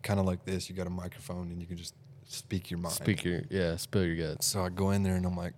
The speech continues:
Speaker 1: "Hey, somebody here?" And they're like, "We're here." I'm like, "Can I get some dead gum Raid?" And, and, like, they, they kinda, they go, "Huh?"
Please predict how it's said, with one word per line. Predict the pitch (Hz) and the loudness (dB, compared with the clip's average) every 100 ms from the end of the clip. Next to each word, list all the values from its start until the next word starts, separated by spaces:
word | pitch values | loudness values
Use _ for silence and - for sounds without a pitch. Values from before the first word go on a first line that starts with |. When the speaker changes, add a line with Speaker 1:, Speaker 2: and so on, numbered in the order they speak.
| - | -14
Speaker 1:
"Hey, | - 107 90 - - - - - - | -4 -2 -2 -6 -20 -20 -20 -20 -8
somebody | - 110 101 | -2 0 2
here?" | 92 110 113 - - - - - | 2 2 2 -2 -12 -20 -20 -10
And | 90 | -6
they're | 87 | -4
like, | 87 - | -4 -2
"We're | 104 | 0
here." | 104 98 95 - - - - - 95 | 2 2 0 -6 -20 -20 -20 -6 -2
I'm | |
like, | 90 82 - - - | -2 -2 -12 -20 -8
"Can | - 127 | 2 4
I | |
get | 160 | 6
some | 120 | 4
dead | 101 95 | 4 4
gum | 98 95 90 | 2 2 4
Raid?" | 90 98 98 98 - - - - - - - - 180 - | 4 4 2 -4 -16 -20 -20 -2 4 6 6 6 6 12
And, | 156 - 135 - 113 - 113 - - | 12 12 10 10 4 6 4 4 6
and, | 104 | 8
like, | 98 98 | 10 8
they, | 95 92 92 - | 6 4 0 0
they | 95 | 0
kinda, | 90 101 92 - | 4 4 4 2
they | 90 | -2
go, | 87 80 | 0 -2
"Huh?" | - 95 | 4 6